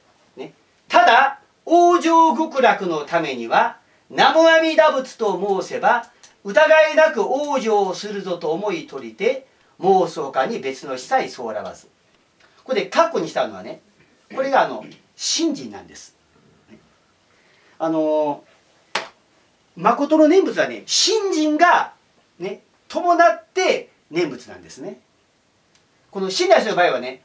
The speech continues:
この信心をね、えぐり出して教えたんです。あの、浄土宗の教えならばね、どうしてもね、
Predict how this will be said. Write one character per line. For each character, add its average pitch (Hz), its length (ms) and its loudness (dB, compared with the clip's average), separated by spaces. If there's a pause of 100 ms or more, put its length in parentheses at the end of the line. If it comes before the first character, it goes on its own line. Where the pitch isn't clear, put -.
こ 208 140 -10
の 214 80 -4
信 349 320 -2
心 226 140 0
を - 40 0
ね、 - 240 -10 (260)
え 233 140 0
ぐ 330 80 2
り 339 140 4
出 330 60 6
し 269 120 2
て - 20 -8
教 151 240 -4
え - 20 -14
た - 100 -16
ん 85 60 -18
で - 80 -20
す。 - 200 -20 (1300)
あ 175 60 0
の、 160 160 -4
浄 320 180 2
土 370 100 4
宗 254 140 -2
の 175 140 0
教 196 140 -2
え - 20 -2
な 139 80 -4
ら 120 100 -6
ば 107 80 -10
ね、 123 180 -8
ど 190 100 2
う 226 40 6
し 233 40 2
て 349 100 0
も 392 60 2
ね、 147 200 -4